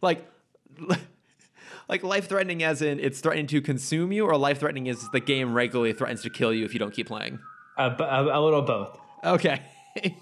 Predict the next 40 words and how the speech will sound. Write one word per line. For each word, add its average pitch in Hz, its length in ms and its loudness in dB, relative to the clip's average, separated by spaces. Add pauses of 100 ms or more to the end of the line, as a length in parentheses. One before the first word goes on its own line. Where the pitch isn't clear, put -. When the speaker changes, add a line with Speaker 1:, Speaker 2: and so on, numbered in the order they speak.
(140)
Speaker 2:
Yeah, 107 300 0
it's, 120 240 0
it's 131 180 -2
completely 135 640 0
ruined 139 440 2
my 127 100 2
sleep 123 260 0
schedule, 107 460 0
which 107 140 -4
is 120 80 -4
already 120 340 2
not 101 220 -2
great. 98 320 -4 (1400)
Speaker 1:
Wait, 214 200 2
do 180 80 -2
you 208 80 4
actually 208 240 2
have 202 180 2
to 185 80 -6
be, 185 80 4
like, 156 180 4
awake 135 360 2
at 147 80 0
certain 143 240 -4
times? 160 680 -4 (640)
Speaker 2:
No, 147 320 2
I 117 120 2
just, - 400 -4 (200)
I, 139 180 2
I 123 100 2
have 127 120 0
such 135 220 0
a 135 60 2
bad 120 480 0 (220)
gaming 127 380 2
addiction. 98 540 -4 (160)
Speaker 1:
Oh, 139 320 4
that's 120 260 -2
right. 110 300 -4 (140)
Yeah. 110 320 0